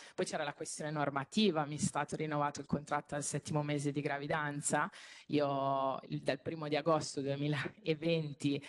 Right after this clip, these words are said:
ero sotto contratto col Cesena e è nato il nove agosto. Io ricordo che quando mi sono rotte le acque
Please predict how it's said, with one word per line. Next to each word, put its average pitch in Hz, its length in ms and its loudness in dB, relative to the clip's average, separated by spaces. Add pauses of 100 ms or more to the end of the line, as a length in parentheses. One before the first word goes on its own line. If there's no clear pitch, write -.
(140)
ero 165 180 4
sotto 151 320 -6
contratto 156 480 0
col 160 180 -2
Cesena 147 440 0
e 139 100 0
è 147 140 4
nato 135 300 -4
il 135 80 -2
nove 135 200 -2
agosto. 139 560 0
Io 156 160 2
ricordo 147 520 -2
che 151 120 -10
quando 151 280 -2
mi 143 100 -4
sono 147 320 0
rotte 151 320 0
le 147 80 2
acque 156 520 0